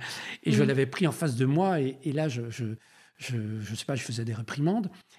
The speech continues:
Speaker 1: Et il a fait le jour où, dans le scénario, euh, je, je, je le laisse repartir dans la montagne. Et je lui dis, « Voilà, on a fait un truc ensemble, maintenant tu es libre. » C'était un peu enfantin, mais ça m'amuse
Speaker 2: Ouais.
Speaker 1: toujours. <laughs> Et, et alors, euh, le, le lama, euh, il vient près de moi,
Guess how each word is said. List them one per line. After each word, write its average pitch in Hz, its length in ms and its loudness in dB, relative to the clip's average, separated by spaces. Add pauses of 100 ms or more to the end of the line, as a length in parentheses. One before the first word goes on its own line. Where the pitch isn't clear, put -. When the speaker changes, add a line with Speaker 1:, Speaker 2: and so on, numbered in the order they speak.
(120)
Speaker 1:
Et 147 80 4
il 139 100 6
a 143 80 4
fait 202 200 2
le 156 120 4
jour 160 260 4
où, 156 120 4
dans 143 240 0
le 143 80 2
scénario, 143 800 0
euh, 143 100 2
je, 123 540 0
je, 151 180 -4 (220)
je 127 180 -4
le 120 120 0
laisse 147 200 0
repartir 131 540 -4
dans 120 120 -2
la 120 100 0
montagne. 160 540 0 (580)
Et - 60 -4
je 120 140 0
lui 120 100 0
dis, « 131 80 2
Voilà, 120 260 2
on 131 120 0
a - 20 -6
fait - 140 -8
un 110 40 -4
truc 113 280 -8
ensemble, 135 260 -2
maintenant 117 220 -2
tu - 100 -14
es 87 60 -8
libre. » 135 320 -2
C'était - 180 -14
un 101 80 -8
peu 120 120 -6
enfantin, 135 500 -2
mais 139 260 -2
ça - 140 -4
m'amuse 131 320 6
Speaker 2:
Ouais. 180 100 4
Speaker 1:
toujours. 175 320 4 (160)
<laughs> - 160 -6
Et, 175 80 4 (420)
et 160 140 6
alors, 160 300 6
euh, 127 160 2 (300)
le, 135 260 4 (160)
le 135 180 4
lama, 147 440 4
euh, 123 200 2 (400)
il 139 60 2
vient 165 200 6
près 156 160 4
de 147 60 6
moi, 190 460 4